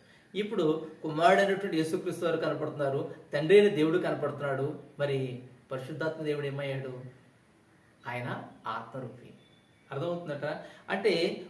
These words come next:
కుమారుడు యేసుక్రీస్తు ప్రభువారు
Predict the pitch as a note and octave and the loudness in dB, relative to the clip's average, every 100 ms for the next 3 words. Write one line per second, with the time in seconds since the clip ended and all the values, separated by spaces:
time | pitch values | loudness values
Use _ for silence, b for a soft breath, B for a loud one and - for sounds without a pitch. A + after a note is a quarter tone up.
0 | - E3 D3+ F3 G#3+ A3+ E3 D#3 E3+ - | -8 -6 0 4 4 4 2 2 0 -4
1 | - F3 F3 G#3+ - F#3 G3+ - E3+ D3+ | 0 0 0 -4 -4 -4 -4 -2 -2 2
2 | E3 D3 C#3+ D#3+ | 4 4 2 -2